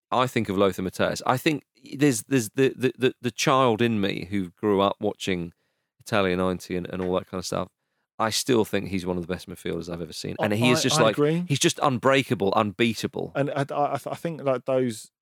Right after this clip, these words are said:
Speaker 2: those adjectives are really interesting, actually, adjectives to describe him, because the thing that always surprised me
Speaker 1: Hmm.
Speaker 2: when I first started to learn more about German football years ago is that there's not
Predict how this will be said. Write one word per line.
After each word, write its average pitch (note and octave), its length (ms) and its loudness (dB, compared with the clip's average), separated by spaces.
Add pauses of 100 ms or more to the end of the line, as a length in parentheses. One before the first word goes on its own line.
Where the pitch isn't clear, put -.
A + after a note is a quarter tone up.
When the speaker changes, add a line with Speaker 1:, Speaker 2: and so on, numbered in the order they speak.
(120)
Speaker 2:
those A#2+ 240 -4
adjectives A2+ 480 -6
are A2 60 -6
really A2 280 -2
interesting, A2+ 680 -6
actually, A2 600 -10 (280)
adjectives A2 460 -4
to G#2+ 160 -10
describe G#2+ 500 -2
him, - 200 -10 (440)
because A#2+ 600 0 (120)
the C3 100 -12
thing F3+ 180 -6
that E3 100 0
always C3 680 0
surprised A#2 680 -4
me A#2+ 500 -4
Speaker 1:
Hmm. F2 220 -8 (260)
Speaker 2:
when G#2+ 280 -2 (120)
I G#2+ 40 -14
first A2 580 -2
started A2+ 380 -6
to G#2 80 -4
learn G#2+ 560 0
more G#2+ 360 2
about G#2 360 -4 (220)
German G2+ 360 -4
football G#2+ 360 -10
years G#2+ 220 -4
ago G1+ 200 -10 (800)
is C3 120 -10
that - 220 -4
there's C3 200 -10 (240)
not D3 380 -6